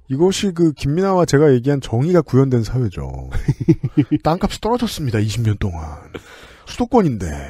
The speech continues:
Speaker 2: 자, 구십사 년에 구만 팔천 원이었는데 천구백구십오 년 갑자기 삼만, 삼만 육천 원으로 급락합니다.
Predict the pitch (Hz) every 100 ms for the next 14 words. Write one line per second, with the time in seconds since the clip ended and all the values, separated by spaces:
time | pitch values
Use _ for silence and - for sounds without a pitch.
0 | - - _ _ _ - 127 87 _ _
1 | _ _ _ - 151 156 - 233 247 180
2 | 208 - 135 151 - 240 - 226 185 131
3 | 107 110 160 101 - 277 285 285 - 135
4 | 135 123 131 196 135 85 - 113 - 180
5 | 135 185 - 285 277 277 254 - - _
6 | _ _ _ - 277 277 269 135 156 -
7 | - 262 240 180 143 151 160 160 - 123
8 | 95 80